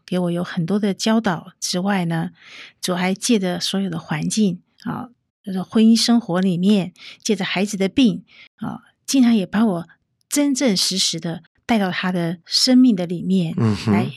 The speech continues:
Speaker 1: 亲自来享受他这位基督，
Speaker 2: 嗯哼。
Speaker 1: 在生活中来经历他。
Speaker 2: 嗯。
Speaker 1: 主实在是非常的爱我，
Speaker 2: 嗯哼。
Speaker 1: 哎，他实在是一个好牧人。
Speaker 2: 嗯，看得出来，因为您今天来到我们的节目当中，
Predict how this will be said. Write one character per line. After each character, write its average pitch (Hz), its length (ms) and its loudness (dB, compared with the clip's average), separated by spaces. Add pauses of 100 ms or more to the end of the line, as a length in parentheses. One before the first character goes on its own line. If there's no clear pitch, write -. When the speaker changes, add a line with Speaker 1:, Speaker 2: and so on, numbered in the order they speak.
(160)
Speaker 1:
亲 262 220 2
自 262 120 0
来 190 160 0
享 190 380 -2
受 240 180 2
他 196 160 -2
这 196 200 -2
位 175 100 -2
基 208 240 -4
督， 233 400 0
Speaker 2:
嗯 98 180 -2
哼。 101 140 -4
Speaker 1:
在 202 160 -2
生 254 260 2
活 190 200 -2
中 220 420 0 (120)
来 180 120 -6
经 247 340 2
历 190 140 -4
他。 165 460 -10
Speaker 2:
嗯。 104 160 -2 (120)
Speaker 1:
主 180 220 -4
实 - 180 -4
在 233 140 2
是 196 160 -2
非 247 240 2
常 208 160 0
的 165 80 -4
爱 226 240 0
我， 175 320 -8 (120)
Speaker 2:
嗯 95 120 -2
哼。 101 220 -10
Speaker 1:
哎， - 120 -14 (140)
他 - 100 -18
实 208 300 -2
在 277 160 2
是 220 180 0
一 196 40 -2
个 190 100 -6
好 - 240 -6
牧 175 220 0
人。 170 180 -6
Speaker 2:
嗯， 87 220 -8 (160)
看 139 180 0
得 110 60 2
出 113 140 0
来， 90 220 0 (220)
因 147 140 0
为 120 80 4
您 101 160 2
今 117 120 0
天 113 120 0
来 90 160 0
到 104 80 2
我 87 40 2
们 78 80 -4
的 82 80 -2
节 78 140 -4
目 82 140 -4
当 82 200 -4
中， 85 240 -8